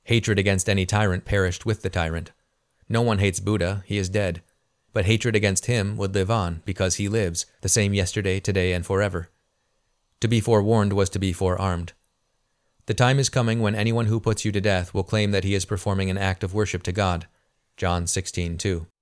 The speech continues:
From uncharitable censures, man would pass even to taking the lives of his followers, and they would do so under the persuasion that they were acting religiously, as the scribes and Pharisees did, and as Paul too did, before his conversion.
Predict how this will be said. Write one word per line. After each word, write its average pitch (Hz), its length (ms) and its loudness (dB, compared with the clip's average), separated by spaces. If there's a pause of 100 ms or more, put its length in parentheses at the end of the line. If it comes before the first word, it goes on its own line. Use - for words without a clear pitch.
(840)
From 123 260 0
uncharitable 120 540 2
censures, 98 640 0
man 110 240 0
would 107 140 0
pass 104 260 0
even 104 220 -2
to 95 100 -8
taking 98 320 0
the 92 100 0
lives 92 300 0
of 95 100 -2
his 92 140 -4
followers, 87 520 -4 (500)
and 95 120 0
they 98 100 6
would 101 140 2
do 107 140 2
so 98 220 2
under 98 180 0
the 98 80 -4
persuasion 104 540 -2
that 98 100 -2
they 98 100 0
were 98 160 0
acting 101 340 -4
religiously, 98 680 -4 (220)
as 90 140 -2
the 90 80 -2
scribes 90 380 0
and 87 140 -4
Pharisees 98 440 -2
did, 85 400 -6
and 90 120 -4
as 85 100 -4
Paul 98 240 2
too 104 240 -2
did, 85 260 -2
before 95 280 -2
his 87 140 -2
conversion. 87 520 -2